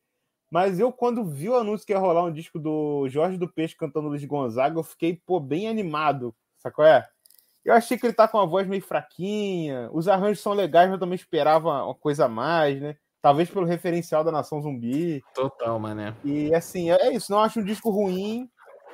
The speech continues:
Speaker 1: mas acho que ele poderia ser muito mais, por isso que me decepcionou um pouco.
Speaker 2: O, é aquela velha máxima, né, de, ah,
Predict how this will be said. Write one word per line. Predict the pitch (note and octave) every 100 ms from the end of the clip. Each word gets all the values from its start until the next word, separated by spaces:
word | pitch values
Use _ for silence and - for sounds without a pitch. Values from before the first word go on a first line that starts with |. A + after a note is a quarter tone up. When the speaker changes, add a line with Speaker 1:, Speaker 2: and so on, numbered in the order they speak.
| -
Speaker 1:
mas | D#3 E3+
acho | G3
que | A3
ele | G#3
poderia | G#3+ G#3 G3+ G3
ser | - G#3
muito | F#3+ F#3+ F#3+
mais, | D#3+ C#3 C3+
por | - C#3
isso | -
que | F3
me |
decepcionou | F3 F#3 D#3 F#3+ D#3
um | D#3+
pouco. | D#3 C3 A#2 - _ - - - - - - -
Speaker 2:
O, | B2+ A#2+ A#2+ A#2 A2+ A2 A2 G#2 G2+ G2+ E2 - -
é | - B2
aquela | A#2+ C3 B2
velha | C3+ C#3+
máxima, | C#3 C3 C3+ - A#2+
né, | A#2 A#2
de, | A#2+ A#2 A2 G#2+ G#2 A2 A2+ - - - - - - - - - -
ah, | - G#2+ A2+ A2 G#2+ G2 E2+